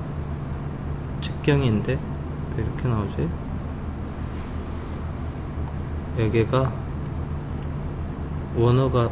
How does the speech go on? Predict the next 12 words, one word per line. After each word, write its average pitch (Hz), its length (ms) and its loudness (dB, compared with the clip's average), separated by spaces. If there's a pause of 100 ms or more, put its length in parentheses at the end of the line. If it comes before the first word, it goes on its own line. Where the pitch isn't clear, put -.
(120)
파이가 170 420 6
아니고 107 320 4
나눠져서 110 680 4
그렇구나. 117 460 0 (1400)
어, 107 220 0
천상 131 500 2 (160)
R값으로 110 680 2
가야 101 240 2
되겠다. - 400 -2 (3000)
어, 113 300 6
요게는, 143 580 8 (720)
요게는, 120 500 8